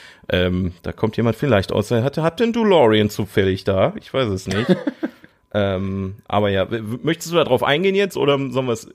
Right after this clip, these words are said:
Speaker 1: auf nächste
Speaker 2: Ja, machen
Speaker 1: Mal
Speaker 2: wir es nächste
Speaker 1: schieben, weil
Speaker 2: Mal. Wir machen's
Speaker 1: okay.
Speaker 2: nächste Mal.
Speaker 1: Also wie gesagt, Ghetto Forelle und wer war's noch?
Speaker 2: Äh, Leon. <laughs>
Speaker 1: L-,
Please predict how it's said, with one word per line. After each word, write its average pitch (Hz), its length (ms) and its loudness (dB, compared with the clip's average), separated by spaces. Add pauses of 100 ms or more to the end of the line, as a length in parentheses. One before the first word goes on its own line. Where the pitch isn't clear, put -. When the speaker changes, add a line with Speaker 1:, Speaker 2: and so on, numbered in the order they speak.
(140)
Speaker 1:
auf 107 140 -6
nächste 113 160 0
Speaker 2:
Ja, 175 40 4
machen - 20 4
Speaker 1:
Mal 202 160 6
Speaker 2:
wir 185 40 6
es 160 100 0
nächste 127 220 2
Speaker 1:
schieben, 98 120 0
weil 95 60 -8
Speaker 2:
Mal. 104 40 -10
Wir 120 80 -2
machen's 113 180 -4
Speaker 1:
okay. 101 280 0
Speaker 2:
nächste - 20 -8
Mal. 85 100 -14 (300)
Speaker 1:
Also 165 240 0
wie 156 80 0
gesagt, 147 440 0
Ghetto 151 360 -4
Forelle 139 460 2
und 139 340 -4
wer 123 100 -2
war's 127 220 -2
noch? 135 320 -4 (1500)
Speaker 2:
Äh, 151 360 6
Leon. 127 460 2 (140)
<laughs> - 360 -6
Speaker 1:
L-, - 120 -10